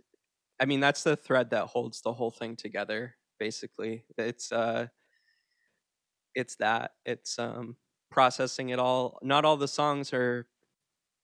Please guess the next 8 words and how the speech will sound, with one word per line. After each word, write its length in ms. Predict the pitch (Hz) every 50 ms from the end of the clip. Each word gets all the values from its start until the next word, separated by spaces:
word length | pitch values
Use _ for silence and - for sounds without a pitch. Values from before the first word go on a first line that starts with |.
| _ _ _ _ -
about, 480 | - - - 113 120 120 120 110 - _ _ _ _ _ _ _ _ _ _ _ _ - - _ _ _ _ _ _ _ _ _ -
uh, 60 | 135 123 - _ _ _ -
you 140 | 135 135 143
know, 120 | 139 127
they're 180 | 123 139 139 135
not 240 | 143 160 180 - -
all 240 | 131 131 135 131
about 400 | 123 - - 107 120 123 113 -